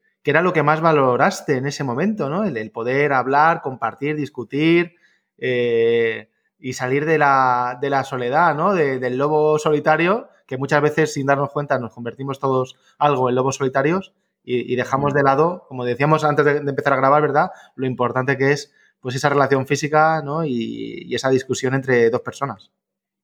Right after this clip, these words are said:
Speaker 2: Correcto, porque ahí es donde al final creces, o sea, interactúas con uno, interactúas con otro y al final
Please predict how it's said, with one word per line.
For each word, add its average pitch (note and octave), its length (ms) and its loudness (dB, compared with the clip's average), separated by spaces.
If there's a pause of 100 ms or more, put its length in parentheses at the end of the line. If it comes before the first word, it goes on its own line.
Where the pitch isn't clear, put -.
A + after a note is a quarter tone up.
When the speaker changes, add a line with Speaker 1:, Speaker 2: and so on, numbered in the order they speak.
(560)
Speaker 2:
Correcto, F2+ 720 -4
porque F#2 360 -4
ahí F2+ 240 0
es A#2 160 4
donde A2 280 2
al G#2 160 0
final G2+ 420 -4
creces, G2+ 400 0
o E2+ 80 -8
sea, F2 500 -2 (440)
interactúas A2+ 760 2
con G#2+ 180 -2
uno, B2+ 200 0
interactúas G#2 580 0
con G#2+ 160 -2
otro B2 340 2
y A2+ 120 2
al F#2+ 140 0
final G2 520 -4